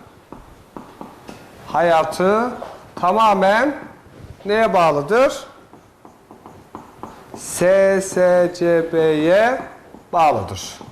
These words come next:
Bu devletleri nelerdir bunlar? Söylemiştik. Yugoslavya, e, Romanya, Arnavutluk, Macaristan, Polonya,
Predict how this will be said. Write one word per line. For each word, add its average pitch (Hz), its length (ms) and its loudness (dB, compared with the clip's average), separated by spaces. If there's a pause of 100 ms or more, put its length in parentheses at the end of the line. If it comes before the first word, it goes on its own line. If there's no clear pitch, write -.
(140)
Bu 202 200 -2
devletleri 143 680 -2
nelerdir 214 540 2
bunlar? 180 420 0 (400)
Söylemiştik. 214 720 -2 (360)
Yugoslavya, 196 960 2 (560)
e, 156 440 0
Romanya, 208 840 2 (320)
Arnavutluk, 180 1120 0 (180)
Macaristan, 185 1000 2 (320)
Polonya, 214 720 2